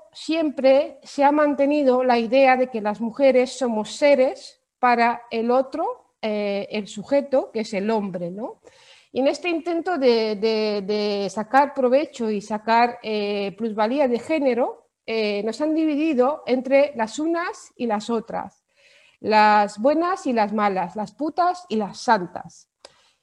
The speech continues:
Y así, realmente así, con esta división y con esta dicotomía les ha ido muy bien. De hecho, aún hoy en día a las mujeres nos cuesta reconocernos como, como, como iguales, en el sentido de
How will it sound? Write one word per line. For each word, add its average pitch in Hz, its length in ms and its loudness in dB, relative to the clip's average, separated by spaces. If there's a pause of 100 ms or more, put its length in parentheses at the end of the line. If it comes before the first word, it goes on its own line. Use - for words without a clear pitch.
Y 294 120 2
así, 339 640 0
realmente 285 500 4
así, 285 340 0
con 233 200 2
esta 240 240 2
división 254 680 4
y 202 60 0
con 208 160 0
esta 233 220 2
dicotomía 214 640 0
les 202 180 -6
ha 220 80 2
ido 220 160 0
muy 208 160 -2
bien. 226 380 2
De 240 100 6
hecho, 285 360 2
aún 311 280 4
hoy 294 200 6
en 247 120 4
día 262 280 6
a 247 120 -2
las 220 180 -2
mujeres 240 360 2
nos 247 220 -2
cuesta 269 440 2
reconocernos 214 920 -2
como, 190 440 -4
como, 185 420 -6
como 185 220 -6
iguales, 220 500 4
en 220 100 -2
el 202 80 -2
sentido 247 420 2
de 254 180 4